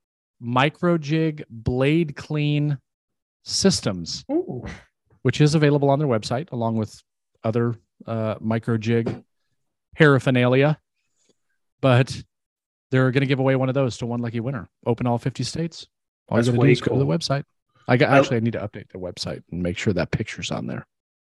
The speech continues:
Speaker 2: I use, I use their, uh, the Microjig, their push blocks.
Speaker 1: Oh,
Speaker 2: I
Speaker 1: yeah.
Speaker 2: don't know what that substance they put on their grippers,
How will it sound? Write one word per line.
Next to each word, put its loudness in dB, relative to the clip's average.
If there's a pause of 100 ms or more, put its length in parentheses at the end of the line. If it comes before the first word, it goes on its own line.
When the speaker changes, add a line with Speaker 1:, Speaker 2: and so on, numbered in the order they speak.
(240)
Speaker 2:
I 4
use, 6
I 4
use 6
their, -2
uh, -2 (720)
the 0
Microjig, 2
their -2
push -4
blocks. 2 (960)
Speaker 1:
Oh, 8
Speaker 2:
I 6
Speaker 1:
yeah. 4
Speaker 2:
don't 6
know 8
what 4
that 2
substance 2
they -2
put -2
on 0
their -2
grippers, -2